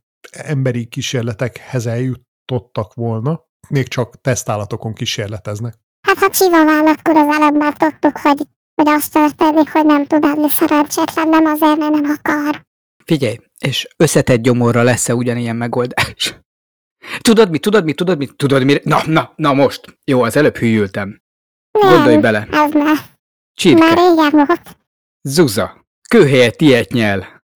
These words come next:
Speaker 3: Hát milyen finom lisztet lehet azzal őröltetni? Csak felfalatod vele a búzát?
Speaker 1: Nem tudom, te láttál-e már, Csi, hogy mi jön ki a csirkéből, mikor búzát etetsz meg vele? Nem. Abból te nem szeretnél kenyeret készíteni.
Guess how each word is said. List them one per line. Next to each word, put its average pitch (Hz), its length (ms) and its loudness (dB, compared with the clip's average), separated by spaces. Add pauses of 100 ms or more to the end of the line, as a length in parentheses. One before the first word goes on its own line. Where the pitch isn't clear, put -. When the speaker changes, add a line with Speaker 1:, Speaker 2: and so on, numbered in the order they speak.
Speaker 3:
Hát 165 140 0
milyen 247 260 4
finom 170 300 2
lisztet 139 320 2
lehet 127 220 2
azzal 117 280 2
őröltetni? 107 720 -2 (140)
Csak - 160 -6
felfalatod 180 560 2
vele 139 140 2
a 139 60 2
búzát? 143 560 -2 (100)
Speaker 1:
Nem 196 160 2
tudom, 180 240 0
te 156 100 0
láttál-e 151 520 2
már, 139 180 0
Csi, 180 300 2 (520)
hogy 160 120 2
mi 190 160 4
jön 190 260 4
ki 165 140 -2
a 156 80 2
csirkéből, 131 920 0
mikor 135 360 -2
búzát 131 500 0
etetsz 123 340 -4
meg 120 220 -4
vele? 120 320 -2
Nem. 165 400 2 (300)
Abból 208 460 2
te 226 140 -2
nem 175 200 4
szeretnél 131 520 -2
kenyeret 110 420 -8
készíteni. 120 680 -10